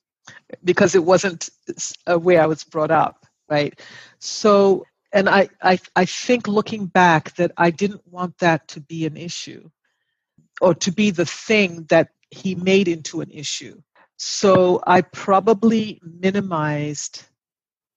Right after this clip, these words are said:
incidents that perhaps we could have talked more about. You know, what's interesting, that given that we talk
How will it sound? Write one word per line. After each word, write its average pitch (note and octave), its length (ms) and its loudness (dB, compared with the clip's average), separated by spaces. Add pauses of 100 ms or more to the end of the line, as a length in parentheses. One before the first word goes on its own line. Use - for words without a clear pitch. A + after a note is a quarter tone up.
(800)
incidents F#3 720 2
that D#3+ 460 4 (1200)
perhaps F3+ 400 2
we F3+ 140 -8 (100)
could F#3+ 160 0
have E3 200 -2
talked - 440 -2
more D#3+ 260 -4
about. C#3+ 560 0 (380)
You G#3+ 160 2
know, G#3+ 120 0
what's A3+ 200 2
interesting, A#3 440 -4
that D#3+ 220 -4
given A#3+ 400 -2 (160)
that E3 180 0
we E3 140 -4
talk - 540 -4